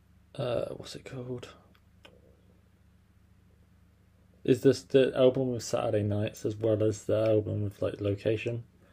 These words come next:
Those two are bangers. Like, I can literally listen to that start to finish and like the whole thing. So that's, that's a good one. Sometimes when I go on a run, I turn that on and stuff like that. Um,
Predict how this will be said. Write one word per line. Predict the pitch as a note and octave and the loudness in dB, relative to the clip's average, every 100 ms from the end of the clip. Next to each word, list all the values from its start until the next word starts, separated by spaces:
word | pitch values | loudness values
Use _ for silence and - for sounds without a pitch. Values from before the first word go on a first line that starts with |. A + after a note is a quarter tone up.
| _ - - | _ -20 -8
Those | - A#2 | 0 0
two | A#2 A#2+ A2 | 2 2 4
are | G#2 - _ - - - | 2 -2 _ -20 -20 0
bangers. | A2+ G#2+ G#2 G#2+ G#2 | 2 4 2 0 0
Like, | G2+ F#2+ | 0 2
I | G#2 | 0
can | - A2 | 0 0
literally | A2+ - A#2 | 0 0 0
listen | G2+ G#2 - G#2 | 2 2 0 -6
to | |
that | G2+ F2+ - | -4 -6 -6
start | - G2+ G2 - | 0 4 4 2
to | G#2+ | -6
finish | G2+ F#2+ F#2+ | -4 -4 -4
and | A#2 F#2+ | -6 -2
like | F#2+ G2 - | 2 2 2
the | - | -4
whole | A2+ G2 | -2 -2
thing. | F2 G#2 F#2 F2+ - - - - - - - - | -2 -6 -6 -8 -14 -20 -20 -20 -20 -20 -20 -2
So | G#2 | 6
that's, | G2+ G#2+ - - | 6 4 -2 2
that's | B2 A2 | 2 4
a | B2+ | 0
good | A#2 G#2+ | 0 0
one. | G#2+ G#2 G2 | 0 -2 -4
Sometimes | - C#3 B2+ A2+ G#2 G2+ - | 0 0 0 0 0 -4 -4
when | A#2 | -2
I | G#2 | 2
go | G#2 | 2
on | F#2+ | 0
a | |
run, | F#2 G2+ G2+ | 0 0 0
I | |
turn | G2 G#2+ G#2 | -2 -2 -2
that | G2+ | -2
on | A#2 G#2+ | -2 0
and | G#2+ G#2 | -2 -2
stuff | G#2+ | -4
like | A2 A2 A2 - _ _ _ _ - - - - - - | -2 -2 -4 -12 _ _ _ _ -20 -20 -20 -20 -20 -8
that. | - | 0
Um, | A#2 A2+ A2+ A2 A2 | 2 2 2 0 -4